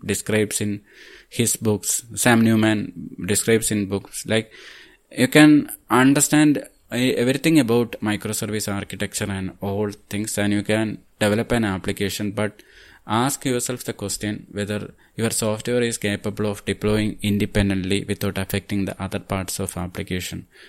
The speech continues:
That is the key challenge with, uh, the, mm, uh, key, um, characteristics that distinguish whether your microservice ar-, architecture or implementation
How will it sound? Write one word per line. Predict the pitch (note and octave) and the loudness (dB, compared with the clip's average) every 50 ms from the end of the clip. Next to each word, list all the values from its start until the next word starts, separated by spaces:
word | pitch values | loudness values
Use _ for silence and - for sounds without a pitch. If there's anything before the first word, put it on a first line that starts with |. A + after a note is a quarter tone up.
| - - - _ | -20 -20 -10 _
That | - A2 A2 B2 | 0 0 2 2
is | B2+ - | 0 -2
the | - B2+ | -2 -4
key | - - - B2 A#2+ B2 C#3 - - - - _ _ _ _ - | -6 -4 -2 -2 -2 0 -2 -4 -8 -16 -20 _ _ _ _ -6
challenge | - G#2+ G#2 F#2+ G2 G2+ G2 - - | -4 -2 -2 -2 -2 -2 -4 -6 -6
with, | - G2 A2 - - - - _ _ _ _ _ _ _ _ _ - | -6 -6 -8 -8 -12 -18 -18 _ _ _ _ _ _ _ _ _ -8
uh, | G2+ G2+ G2 G2 G2 G2 | -4 -4 -2 -2 -4 -4
the, | F#2+ G2+ G2+ F#2+ F#2+ F#2+ F#2+ F#2 F#2+ | -4 -4 -4 -2 -2 -2 -4 -4 -6
mm, | F#2+ - - D#2 E2+ F#2+ F#2+ F#2 | -8 -10 -10 -8 -6 -6 -4 -6
uh, | F#2 - - | -6 -8 -8
key, | - - A#2+ B2 C3 - - _ - | -4 0 2 2 2 0 -2 _ -10
um, | - F#2+ G2 G2+ G2+ G2 G2 G2+ G2 - - _ _ _ _ _ _ - - - | -6 -4 -4 -2 -4 -4 -4 -6 -6 -8 -10 _ _ _ _ _ _ -16 -6 0
characteristics | - B2+ A#2+ B2 C3 C3 C3+ - C3+ B2+ - - G2 - - - | 2 2 4 4 2 0 0 -2 -4 -4 -2 -4 -4 -6 -6 -4
that | - G2 G2 F2+ | -4 -4 -4 -2
distinguish | G#2 G2 - - G#2+ G#2 G2+ G2+ G2+ G2 - - - - E3+ D#3 D3+ | -4 -6 -4 -4 -4 -2 -2 -2 -2 -4 -6 -8 -10 -12 -16 -16 -6
whether | F2+ G#2 G2+ G#2+ | -4 -2 -2 0
your | G2 G2+ F#2+ F#2+ G2 | 0 0 0 0 0
microservice | G2 G2 F#2+ F#2+ - - G#2 G2+ - - G#2 G2+ G#2 F#2+ - | 0 -2 -2 -4 -2 -2 -2 -2 -2 -2 0 -2 -2 -2 -2
ar-, | F#2+ F#2+ - - _ - - - - | -4 -6 -8 -10 _ -10 -10 -8 -4
architecture | F#2 F#2+ F#2 F2+ - - - G2+ - - - A#2 B2+ - - | -4 -4 -4 -6 -8 -6 -6 -6 -6 -4 -4 -4 -4 -4 -4
or | F#2+ G2 G2+ G2 | -2 -2 0 0
implementation | F#2+ G2 G2 F#2+ G#2 G2+ G#2+ G#2 F#2+ G2 F#2 - - G#2+ A2+ C#3 | 0 -2 -2 -2 0 0 0 0 0 0 0 -2 -4 -4 -6 -6